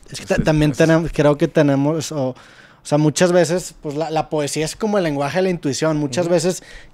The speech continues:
Speaker 1: queremos verbalizar con las piezas léxicas las frustraciones que tenemos cuando no es posible. Entonces,
Speaker 2: Ujú.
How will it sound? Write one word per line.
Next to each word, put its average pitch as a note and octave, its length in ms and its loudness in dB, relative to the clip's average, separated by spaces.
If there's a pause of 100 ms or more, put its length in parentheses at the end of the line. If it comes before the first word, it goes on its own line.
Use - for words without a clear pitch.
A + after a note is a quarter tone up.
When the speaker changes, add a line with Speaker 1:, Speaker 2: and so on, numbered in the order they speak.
Speaker 1:
queremos D#3+ 640 4
verbalizar D3 680 4
con F3 160 -4
las E3 160 -2
piezas D#3 460 -6
léxicas D#3 680 -6 (180)
las C#3 180 -6
frustraciones C#3+ 640 -6
que F3 100 -4
tenemos C#3+ 380 -6
cuando D3+ 280 -4
no C#3+ 200 -4
es D#3 100 -6
posible. D#3+ 440 -2
Entonces, D3+ 440 -4
Speaker 2:
Ujú. - 80 -14